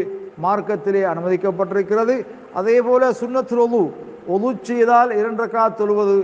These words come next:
எந்நேரத்திலும் தொழலாம். அதேபோல சலாத்துல் குசூப், சூரிய சந்திர கிரகண தொழுகைகளும் தடை செய்யப்பட்ட நேரங்களிலே தொழுவது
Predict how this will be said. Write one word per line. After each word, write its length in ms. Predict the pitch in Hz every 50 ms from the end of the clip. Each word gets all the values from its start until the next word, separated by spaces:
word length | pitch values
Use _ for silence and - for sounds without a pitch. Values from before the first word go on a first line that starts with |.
| 196 196 -
எந்நேரத்திலும் 680 | 165 180 196 208 214 214 214 208 214 208 202 196 180 180
தொழலாம். 380 | 185 185 185 196 208 226 233 214 - - - - - -
அதேபோல 480 | - 180 196 233 240 240 240 247 247 254
சலாத்துல் 580 | 208 - 220 226 247 247 254 254 254 240 190 -
குசூப், 420 | 233 220 - 240 254 240 185 143 - - - - -
சூரிய 580 | - - - 226 240 247 254 254 254 254 247 226
சந்திர 460 | 165 214 220 226 233 240 233 240 233
கிரகண 380 | - 214 226 240 240 226 233 214
தொழுகைகளும் 640 | - - 214 214 214 196 208 208 208 202 202 202 190 - - - - - -
தடை 200 | 185 196 233 214
செய்யப்பட்ட 540 | 220 220 220 220 220 - 220 220 214 190 202
நேரங்களிலே 360 | 196 202 208 202 196 196 196 196
தொழுவது 400 | 190 185 190 190 190 185 190